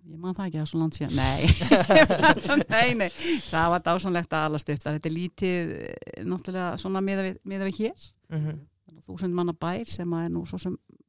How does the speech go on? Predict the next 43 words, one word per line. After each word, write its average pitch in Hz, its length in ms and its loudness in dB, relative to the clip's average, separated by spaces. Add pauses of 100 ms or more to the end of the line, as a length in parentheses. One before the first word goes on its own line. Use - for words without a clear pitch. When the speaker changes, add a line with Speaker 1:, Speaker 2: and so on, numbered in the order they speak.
Speaker 1:
orðin 175 340 -2 (140)
fámennar 175 440 -4
í 170 80 -4
dag, 170 240 -8 (500)
heldur 165 220 -8
en 165 80 -4
þegar 165 160 -4
ég 165 120 -2
var 160 80 -4
að - 80 -8
alast - 200 -8
upp, - 240 -10
en, - 100 -10 (840)
en 165 180 -2
alveg 185 260 -6
dásamlegt. 214 400 -4
Það 180 140 -8
er 170 60 -8
svo 180 80 -4
mikið 180 200 -4
nánd 202 440 -4
og, 202 320 -2
og 190 240 -4
bara, 196 280 -2 (280)
þú - 160 -10
veist, - 180 -8
þarna 170 220 -4
voru 175 160 -2
ömmur 185 280 0
og 175 80 -4
afar 190 380 -6
bara 180 300 -6 (1200)
nokkrar, 170 460 -6 (560)
nokkur 170 320 0
hús 202 260 0
frá, 190 200 -2 (160)
ekki 143 280 -4
húsa 156 240 -2
lengur 202 480 0
frá, 208 180 -2
heldur 170 300 -4
bara, 156 200 -2 (140)
bara, 156 280 -4